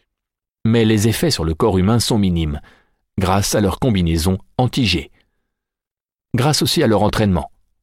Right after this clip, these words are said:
comme nous le raconte Jean-Jacques Favier. Aux alentours de quatre G de poussée, cela commence à être assez lourd. Avec l'entraînement que nous avons suivi dans la centrifugeuse,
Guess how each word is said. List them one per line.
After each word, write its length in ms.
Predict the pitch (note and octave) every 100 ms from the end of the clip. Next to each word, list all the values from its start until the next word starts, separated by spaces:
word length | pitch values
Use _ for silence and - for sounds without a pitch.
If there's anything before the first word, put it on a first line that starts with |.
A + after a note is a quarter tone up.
| _ _ _
comme 200 | A2+ G2
nous 80 | F#2
le 100 | E2
raconte 440 | D2+ - F#2 F#2 -
Jean-Jacques 360 | F#2 E2+ D#2+
Favier. 400 | - D#2+ D#2+ D2 - _ _ _ _ _ _ _ _ _ _ _ _ _ _ _ _ _ _
Aux 180 | A#2 A2+
alentours 380 | B2+ A#2+ C#3+ G#2
de 280 | G2 F#2 -
quatre 200 | B2+ G#2
G 160 | A2
de 60 | -
poussée, 360 | - F#2 C#3 B2+ - - _ _ _ _ _
cela 180 | - C#3
commence 300 | C#3+ C#3 B2+
à 40 |
être 140 | A2 A2+
assez 200 | - G2+
lourd. 280 | F#2 D2+ - _ _ _ _ _ _ _
Avec 260 | A#2+ C3 B2+
l'entraînement 500 | B2 - B2 C#3 C#3
que 100 | G#2+
nous 180 | G2 F#2+
avons 160 | G#2+
suivi 340 | A2 - G#2 C3
dans 100 | F#2
la 80 | F2
centrifugeuse, 680 | F#2+ A2 F#2 F#2+ A#2+ A2+